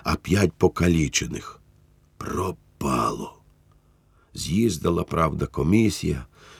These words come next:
позабрали були кількох до арешту, от так наздогад, та й повипускали швидко на волю.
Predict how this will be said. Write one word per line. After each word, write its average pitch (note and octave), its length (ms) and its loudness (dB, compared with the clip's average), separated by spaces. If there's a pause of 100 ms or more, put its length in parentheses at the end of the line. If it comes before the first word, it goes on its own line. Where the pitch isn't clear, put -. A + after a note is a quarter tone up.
(120)
позабрали F2 720 4
були D#2 260 2
кількох D2 480 -2
до C#2+ 120 0
арешту, E2 680 2 (460)
от D#2 180 -2 (180)
так F2+ 360 0
наздогад, D2+ 760 0 (560)
та - 80 -14
й B1 80 -6
повипускали E2+ 880 2
швидко - 520 -2
на B1 160 -6
волю. - 460 -4